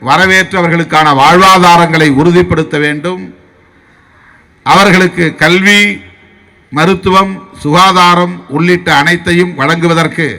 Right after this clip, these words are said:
ஏற்பாடுகளை செய்ய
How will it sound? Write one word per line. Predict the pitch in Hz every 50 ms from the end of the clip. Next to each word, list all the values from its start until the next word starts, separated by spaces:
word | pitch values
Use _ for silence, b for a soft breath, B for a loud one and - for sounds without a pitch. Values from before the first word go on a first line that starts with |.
| - - _ _ _ _ _ _ _ _ _ _ _ _ _ _ _ _ _ _ _ _ _ _ _ _ _ _ _ _ _ _ _ _ _ _ _ _ _ _ -
ஏற்பாடுகளை | 135 156 175 196 196 180 - - 202 202 196 180 180 175 170 170
செய்ய | 170 165 165